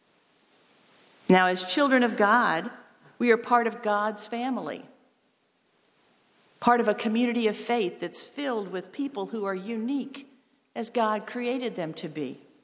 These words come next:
and who, like ourselves, desire to serve God. We're none of us perfect. None of us are perfect.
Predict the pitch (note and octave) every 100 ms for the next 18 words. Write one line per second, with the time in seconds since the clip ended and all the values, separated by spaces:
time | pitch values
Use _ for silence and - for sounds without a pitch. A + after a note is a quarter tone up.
0 | _ _ _ _ _ _ _ _ - G#3
1 | G3 C4+ C4 A#3+ A3+ G#3+ G#3+ - C#4 A#3+
2 | A#3 A3+ G#3 G#3 G#3+ A3+ A#3 A3+ B3 C#4+
3 | C#4+ E3 C3+ - - _ _ _ _ _
4 | _ _ _ _ _ _ _ _ _ _
5 | _ _ _ _ G#3 A#3 A3+ A#3 A3+ A3+
6 | - C4 C4 A3+ - - - - _ _
7 | _ _ _ _ _ _ _ _ - F#3
8 | G#3 G#3 F#3 F#3 F3 - E3+ E3 - -